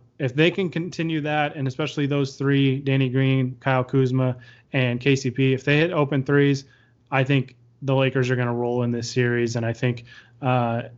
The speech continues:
it'll be over fairly quickly. Uh, I'll, I'll go out on a limb and say that, but,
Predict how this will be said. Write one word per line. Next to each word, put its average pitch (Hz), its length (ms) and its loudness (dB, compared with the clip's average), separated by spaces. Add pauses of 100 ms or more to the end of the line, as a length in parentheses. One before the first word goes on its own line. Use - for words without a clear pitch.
it'll 135 240 4
be 131 160 6
over 127 300 4
fairly 120 400 2
quickly. 117 520 -4 (220)
Uh, 123 40 -6
I'll, 123 520 -4
I'll 123 160 0
go 123 140 2
out 123 140 2
on 120 120 -2
a 117 60 -4
limb 123 240 2
and 113 100 -4
say 131 220 2
that, 117 260 -2
but, 123 240 -2